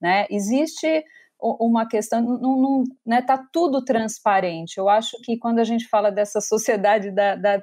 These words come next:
que deixou toda a informação aí disponível, né, e onde as pessoas têm acesso a ela, não existe mais isso, né?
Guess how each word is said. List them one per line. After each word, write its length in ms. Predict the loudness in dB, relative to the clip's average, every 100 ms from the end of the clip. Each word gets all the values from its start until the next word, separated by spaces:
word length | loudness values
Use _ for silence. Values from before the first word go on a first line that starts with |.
| -6
que 100 | -2
deixou 260 | 0 0 -2
toda 380 | 2 4 4
a 60 | 0
informação 840 | -4 -2 0 0 -2 -2 0 2
aí 140 | 2 -2
disponível, 880 | -4 -4 -2 0 0 0 0 0 0
né, 240 | 0 2
e 80 | 0
onde 240 | 0 0
as 160 | 0 0
pessoas 320 | -2 0 -2
têm 340 | -2 -2 2
acesso 600 | 0 -2 2 2 2 -2 -4
a 80 |
ela, 460 | -2 0 2 0 -2 -10 -20 -20 _
não 100 | -4
existe 460 | -2 2 2 0 -4
mais 320 | 0 0 2
isso, 420 | 0 0 -2 -4
né? 100 | 0